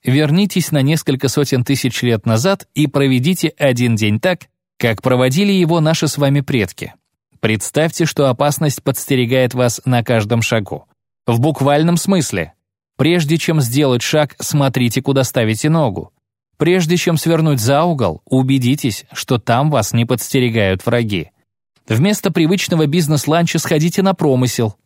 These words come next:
наберите где-нибудь пару горстей каких-нибудь ягод. Есть их не обязательно или даже нежелательно, если вы не уверены в том, что они съедобны. Дело не в том, чтобы съесть, а в том, чтобы найти.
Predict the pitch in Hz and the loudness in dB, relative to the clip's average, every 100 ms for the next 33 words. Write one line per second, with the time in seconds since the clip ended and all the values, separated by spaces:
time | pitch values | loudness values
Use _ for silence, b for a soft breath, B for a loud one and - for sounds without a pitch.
0 | - 120 117 120 165 170 127 160 160 147 | -2 0 2 0 0 0 2 2 0 0
1 | - 135 156 143 120 - 151 147 127 131 | 0 2 2 0 0 -2 -2 -2 -2 -2
2 | 170 180 - 117 90 87 - _ _ _ | 0 0 0 0 0 -4 -12 _ _ _
3 | _ - 208 208 - 190 - 175 175 170 | _ -2 0 0 0 -2 0 0 2 2
4 | 175 190 135 95 98 104 110 123 117 - | 2 0 0 0 0 0 2 0 0 0
5 | 131 131 156 180 175 - 87 73 - _ | 0 2 2 2 0 -2 -6 -8 -12 _
6 | _ 104 107 - 113 110 110 120 151 131 | _ -4 -2 -2 0 2 2 2 2 0
7 | 110 - 120 - 127 120 120 151 151 170 | 0 -2 -2 0 0 0 0 0 0 0
8 | 110 82 - _ _ _ _ - 92 127 | 0 -4 -8 _ _ _ _ -8 -2 0
9 | 156 156 160 - - 175 175 - 160 147 | 2 2 0 -2 -2 0 0 0 0 0
10 | - 127 139 98 - 104 - 160 143 147 | -2 0 0 -2 -2 -4 -2 -2 0 -2
11 | 135 135 - 123 127 120 - 131 90 | 0 -2 -2 0 0 -2 -2 -2 -4